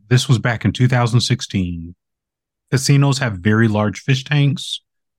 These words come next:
The thermometer in the fish tank matters because in the real world, different fish live in different climates based on the temperature or the salinity or all of the other attributes of the water.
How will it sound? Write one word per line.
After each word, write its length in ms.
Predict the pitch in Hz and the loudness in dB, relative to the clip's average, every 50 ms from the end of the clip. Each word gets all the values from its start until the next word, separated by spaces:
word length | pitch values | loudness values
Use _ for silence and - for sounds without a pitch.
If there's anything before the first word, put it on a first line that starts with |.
| _ _ _ - | _ _ _ -2
The 140 | - 117 113 | 2 2 2
thermometer 640 | 101 - - 120 107 104 104 113 123 123 117 110 113 | 2 0 0 2 4 4 4 4 4 2 2 2 0
in 220 | 107 104 110 113 117 | 0 2 2 2 2
the 60 | 117 | 2
fish 260 | - - 123 - - | 2 0 0 0 0
tank 260 | - 127 117 104 90 | 0 0 0 0 0
matters 520 | 92 107 107 117 123 127 123 120 117 - - | 0 0 0 2 2 0 0 0 -2 -4 -6
because 340 | - 110 - 123 113 95 | -6 -2 0 0 2 4
in 80 | 107 104 | 4 4
the 80 | 104 92 | 4 4
real 220 | 95 110 113 107 | 4 4 4 4
world, 500 | 98 98 95 92 87 90 90 90 95 95 _ _ _ _ _ _ _ - - 101 | 2 2 0 0 0 -2 -4 -6 -8 -12 _ _ _ _ _ _ _ -10 -4 0
different 360 | 110 110 110 - 113 98 - | 0 0 2 2 0 -2 0
fish 400 | - - 113 104 95 - - - | 0 -2 0 0 0 -4 -6 -2
live 200 | 107 107 98 101 | 0 2 4 4
in 100 | 95 90 | 2 2
different 300 | 95 98 - - 90 - | 2 0 -2 -2 -6 -4
climates 420 | - 107 98 95 95 92 92 90 | -4 -2 -2 0 0 0 -2 -2
based 320 | - - 98 95 - - 110 | -6 -6 -4 -4 -4 -2 -2
on 100 | 98 95 | -2 -2
the 60 | 87 | -4
temperature 720 | 78 - 107 101 95 104 - - - 92 92 90 92 95 _ _ _ _ _ _ _ _ - | -4 -8 -8 -8 -8 -10 -18 -20 -20 -20 -20 -20 -20 -20 _ _ _ _ _ _ _ _ -2
or 140 | 120 107 98 | 2 2 2
the 140 | 90 101 95 | 4 4 2
salinity 840 | - - - 104 92 101 110 113 110 101 110 107 107 107 104 104 | 2 2 0 0 2 2 4 2 2 2 2 2 2 2 0 0
or 380 | 101 98 98 95 95 95 92 90 | -2 -4 -6 -4 -4 -4 -4 -4
all 220 | 87 101 110 107 | -2 0 0 2
of 120 | 107 101 95 | 2 0 0
the 120 | 98 98 | 0 -2
other 300 | 101 92 98 92 90 - _ | 0 0 -2 -4 -6 -8 _
attributes 840 | - 117 113 110 - - 95 82 - 92 90 87 85 - - - _ _ _ _ _ _ _ _ - | -4 -4 -4 -4 -4 -10 -10 -10 -10 -16 -16 -16 -14 -10 -10 -10 _ _ _ _ _ _ _ _ -2
of 140 | 131 104 87 | -2 0 0
the 80 | 104 95 | 0 0
water. 540 | 92 104 120 123 110 92 87 87 82 78 | 2 2 2 2 2 0 0 -2 -4 -6